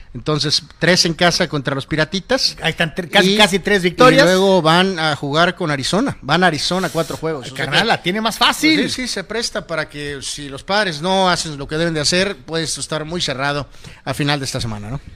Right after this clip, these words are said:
Speaker 2: Dice Carlos Tapia, cuando un director, un director técnico dice, "No quiero hablar del arbitraje", o "No podemos echarle la culpa al arbitraje", es porque indirectamente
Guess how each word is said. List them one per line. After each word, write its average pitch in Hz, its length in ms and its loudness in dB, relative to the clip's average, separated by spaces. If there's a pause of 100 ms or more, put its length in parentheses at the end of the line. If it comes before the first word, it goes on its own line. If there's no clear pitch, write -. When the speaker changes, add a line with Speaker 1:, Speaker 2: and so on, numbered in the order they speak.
(240)
Speaker 2:
Dice 226 160 -10
Carlos 247 280 -4
Tapia, 208 300 -2
cuando 220 200 -6
un 285 40 -6
director, 220 400 -8
un 220 140 -6
director 214 360 -6
técnico 208 400 -8
dice, 196 400 -10 (100)
"No 196 240 -8
quiero 247 280 -6
hablar 214 260 -4
del 196 160 -6
arbitraje", 143 640 -6 (480)
o 147 100 -6
"No 208 160 -2
podemos 220 460 -4
echarle 180 420 -4
la 131 120 -8
culpa 175 360 -2
al 147 100 2
arbitraje", 131 640 -2 (720)
es 208 220 0
porque 214 440 0
indirectamente 202 1200 4